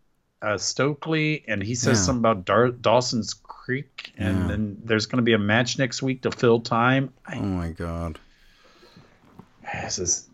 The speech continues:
Speaker 1: not a good show. Matt Menard, Angelo Parker, and Christopher Daniels and Matt Sydal, because that team
Speaker 2: <laughs> Why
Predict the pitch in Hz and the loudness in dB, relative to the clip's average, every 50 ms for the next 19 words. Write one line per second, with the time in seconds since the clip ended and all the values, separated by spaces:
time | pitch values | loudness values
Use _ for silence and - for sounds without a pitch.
0 | _ 95 92 87 85 85 82 80 73 90 80 78 - - 127 107 98 95 95 101 | _ -6 -2 2 2 2 2 2 0 -2 -2 0 0 2 4 4 4 4 4 4
1 | 113 127 156 156 165 170 165 151 147 143 135 131 131 123 117 120 113 104 - - | 4 4 4 2 2 2 4 6 6 6 4 4 0 0 -2 -6 -8 -8 -4 0
2 | 120 117 113 - - 113 104 - - - 151 151 - - 156 147 143 123 135 127 | 0 0 0 -2 -6 -10 -12 -10 -6 -6 -4 -4 -6 -8 -8 -6 -4 -2 0 0
3 | 127 127 127 117 107 110 101 98 98 101 104 107 113 110 - - - 113 104 104 | 2 2 0 0 -2 -4 -6 -6 -2 0 0 0 0 0 -2 -2 0 2 2 2
4 | 95 98 90 80 78 76 - - 104 95 87 82 - - 92 98 113 123 120 - | 0 0 -2 -2 -4 -6 -8 -6 -4 -4 -4 -4 -4 -2 2 2 2 2 0 -6
5 | - 90 82 78 80 92 104 104 - _ _ _ - - - - - - - - | -10 -10 -10 -10 -10 -10 -10 -12 -16 _ _ _ -12 -10 -10 -10 -10 -12 -14 -16
6 | - - 147 - - - - - - - - - 127 - 220 359 | -16 -16 -16 -18 -18 -20 -20 -20 -18 -16 -16 -14 -10 6 12 12